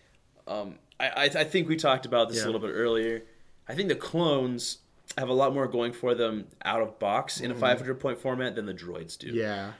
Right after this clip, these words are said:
Speaker 1: And I think what the biggest reason for that is just there's not enough variety. Like, um, going
Speaker 2: Yeah.
Speaker 1: against a Rebel list, for example, there was, uh, a lot of gunning coming from a backline of, of people,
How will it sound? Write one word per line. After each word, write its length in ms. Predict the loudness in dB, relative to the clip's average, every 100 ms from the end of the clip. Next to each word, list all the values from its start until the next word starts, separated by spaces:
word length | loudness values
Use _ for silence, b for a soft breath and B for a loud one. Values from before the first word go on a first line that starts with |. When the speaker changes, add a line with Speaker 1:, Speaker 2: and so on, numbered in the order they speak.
| -4
Speaker 1:
And 160 | 2 4
I 80 | 4
think 220 | 2 2
what 220 | 0 0
the 100 | -4
biggest 400 | 0 0 0 -2
reason 220 | -2 -4
for 120 | -4 -2
that 100 | -2
is 80 | -2
just 140 | -4
there's 160 | -6 -4
not 140 | -4
enough 160 | -4 -6
variety. 460 | -6 -4 -4 -6 -12 -4
Like, 240 | 2 2
um, 160 | 2 0
going 240 | 0 0
Speaker 2:
Yeah. 40 | 2 0
Speaker 1:
against 200 | 0 -2
a 60 | -2
Rebel 300 | 0 -2 -2
list, 180 | -4 -6
for 100 | -10
example, 460 | -8 -8 -8 -10
there 220 | -8 -6 -6
was, 220 | -8 -10
uh, 340 | -10 -10 -14 -16 _ _ _ _ _ _
a 60 | 2
lot 160 | 4
of 100 | 4
gunning 340 | 2 0 0 -2
coming 220 | -4 -4
from 120 | -4
a 40 | -6
backline 460 | -4 -4 -2 -2 -2
of, 160 | -4 -6
of 120 | -2
people, 400 | -2 0 -2